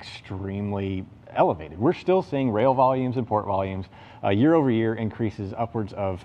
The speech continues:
you know, ten percent, uh, thirteen percent overall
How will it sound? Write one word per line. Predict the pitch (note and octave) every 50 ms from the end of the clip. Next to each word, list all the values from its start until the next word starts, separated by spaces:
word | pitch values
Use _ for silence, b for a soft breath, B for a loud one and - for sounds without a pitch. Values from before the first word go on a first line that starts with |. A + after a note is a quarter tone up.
| -
you | - A2
know, | F#2 F2+
ten | F2+ - - C3+ D#3 C#3+
percent, | - C3+ - - C3 A2+ A#2 - - B B B B B B B B -
uh, | - A#2+ G#2+ G#2 G2+ G2 F#2 G2 A2
thirteen | - C#3 D#3 D#3+ - - D#3 D#3+ C3
percent | C#3 B2 - - C3 B2 A#2+ A#2+ - - - -
overall | - B2+ A#2 G2+ G#2 F#2+ G#2 A#2 A#2+ A#2+ A#2 A2+ G#2+